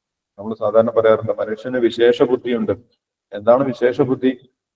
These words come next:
ആ നഷ്ടപ്പെട്ടു പോയിട്ടുള്ള ആത്മീയ വ്യക്തിത്വം, സ്വരൂപ അവസ്ഥയിലേക്ക് തിരിച്ചു പോവുക എന്നുള്ളതാണ്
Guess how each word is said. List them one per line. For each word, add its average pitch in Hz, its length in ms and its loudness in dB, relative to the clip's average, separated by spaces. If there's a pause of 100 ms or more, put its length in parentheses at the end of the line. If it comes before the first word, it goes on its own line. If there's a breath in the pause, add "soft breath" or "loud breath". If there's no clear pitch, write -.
ആ 107 120 -10
നഷ്ടപ്പെട്ടു 135 440 -2
പോയിട്ടുള്ള 127 340 0
ആത്മീയ 139 440 -2
വ്യക്തിത്വം, 131 520 -4 (960)
സ്വരൂപ 135 360 0 (360)
അവസ്ഥയിലേക്ക് 123 800 -4 (100)
തിരിച്ചു 117 280 -6
പോവുക 117 480 -2 (1000)
എന്നുള്ളതാണ് 113 680 -4